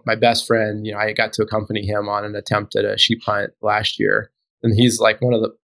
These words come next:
probably the most accomplished all-around outdoor athlete, mountain person that I know,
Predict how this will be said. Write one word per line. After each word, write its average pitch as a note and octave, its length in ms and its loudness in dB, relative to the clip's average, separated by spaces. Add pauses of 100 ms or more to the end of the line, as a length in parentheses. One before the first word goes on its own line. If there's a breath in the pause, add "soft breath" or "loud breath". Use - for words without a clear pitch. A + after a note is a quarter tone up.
probably D#3+ 320 6
the C3+ 320 2
most A#2+ 300 0
accomplished G#2+ 680 0
all-around G#2 720 2
outdoor G2+ 580 0
athlete, G#2+ 500 -4
mountain G#2+ 300 -6
person G#2 360 -4
that G#2 100 -6
I G#2 80 -2
know, G#2+ 480 -2